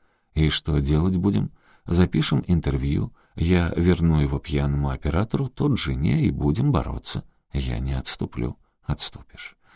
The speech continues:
Герои, они только в кино побеждают, в жизни нет. Их ломают и выбрасывают. Решетников, словно вспомнив о чём-то важном, возбуждённо заговорил.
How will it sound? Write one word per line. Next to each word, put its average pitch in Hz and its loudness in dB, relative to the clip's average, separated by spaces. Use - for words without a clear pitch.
Герои, 104 6
они 95 2
только 87 0
в - -16
кино 73 0
побеждают, 55 -12
в 82 2
жизни 80 2
нет. 60 -12
Их 80 0
ломают 82 2
и 76 -2
выбрасывают. - -2
Решетников, 101 2
словно 92 4
вспомнив 80 0
о 76 -6
чём-то 71 -4
важном, 110 0
возбуждённо 78 0
заговорил. 71 -2